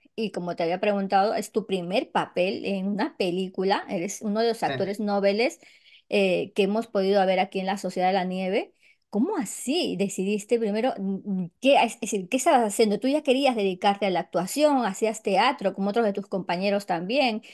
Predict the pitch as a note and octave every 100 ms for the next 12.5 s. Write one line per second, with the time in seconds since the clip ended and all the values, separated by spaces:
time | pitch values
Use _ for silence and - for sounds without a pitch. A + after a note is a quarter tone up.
0 | - - _ - G#3 G3+ D3+ G3 - D4
1 | D#4+ D4 B3+ A3 C4+ A3 A3 A3+ A3 F3+
2 | - C3 - D#3 C#3 - D3 C#3+ A#2+ -
3 | _ _ - F3+ F3+ E3+ F3+ D3+ C3+ C3+
4 | C3 D#3+ G3 G#3 - - _ _ _ _
5 | _ _ C#3+ C3 B2 B2 A#2+ A#2+ A#2 A#2
6 | - - _ - - C#3 D3+ D3+ C#3 E3
7 | E3 D#3 D#3 D#3+ F3+ F3+ - C3 C3+ -
8 | - D3+ D3 D#3 C#3 C3 B2+ - D#3+ C#3+
9 | D3+ E3 - - C3 C#3 C#3+ D3 C3 C3
10 | B2+ C#3 C3+ C#3 C#3+ C3+ B2 B2+ B2 C#3+
11 | C#3 C#3+ D3 - - _ _ _ C3 C3
12 | D4+ B2+ D3+ E3 D#3+